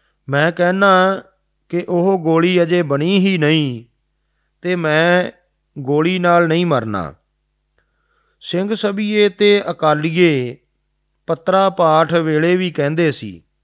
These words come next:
"ਪ੍ਰਤਾਪ ਸਿੰਘ ਦੇ ਟੋਟੇ ਕਰ ਦੇਣੇ ਹਨ।"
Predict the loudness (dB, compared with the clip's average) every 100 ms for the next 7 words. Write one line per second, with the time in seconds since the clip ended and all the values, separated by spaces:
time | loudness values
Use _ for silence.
0 | _ _ _ _ _ _ _ _ _ -8
1 | -6 0 4 4 2 -2 -6 -4 -4 -4
2 | -4 -6 -2 -4 0 -2 -2 -4 -2 -2
3 | -2 -4 -10 -16